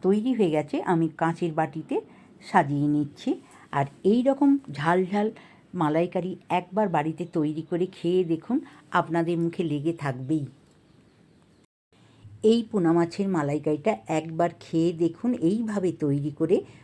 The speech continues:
ভাত, রুটি, পোলাও সব কিছু দিয়েই আপনাদের এটা ভালো লাগবে। মালাইকারি রেসিপিটা আপনাদের ভালো লাগলে অবশ্যই লাইক করবেন, কমেন্ট করবেন আর বন্ধুদের মধ্যে শেয়ার করবেন।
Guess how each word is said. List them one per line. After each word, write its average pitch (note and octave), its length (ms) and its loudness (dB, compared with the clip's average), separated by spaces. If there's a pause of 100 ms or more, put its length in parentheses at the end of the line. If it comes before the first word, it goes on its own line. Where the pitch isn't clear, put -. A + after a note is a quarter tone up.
(200)
ভাত, F3 300 2 (160)
রুটি, D#3 300 -6 (140)
পোলাও D#3 320 2 (380)
সব A3+ 200 2 (180)
কিছু G#3 240 -6 (140)
দিয়েই F#3 260 2 (280)
আপনাদের C3 460 -2
এটা D3 160 -4 (140)
ভালো B2+ 220 -2
লাগবে। A#2 360 -6 (1900)
মালাইকারি G3+ 480 2 (100)
রেসিপিটা A3+ 460 0 (400)
আপনাদের E3 440 0 (120)
ভালো E3+ 200 2 (120)
লাগলে F#3+ 300 2 (440)
অবশ্যই E3+ 560 2 (100)
লাইক D#3 200 2 (120)
করবেন, D#3 320 0 (440)
কমেন্ট C#3+ 320 4 (100)
করবেন D3+ 300 0 (560)
আর B2 120 2 (340)
বন্ধুদের G3 580 4
মধ্যে A#2 200 -2 (200)
শেয়ার C3 300 4 (120)
করবেন। A2+ 300 -6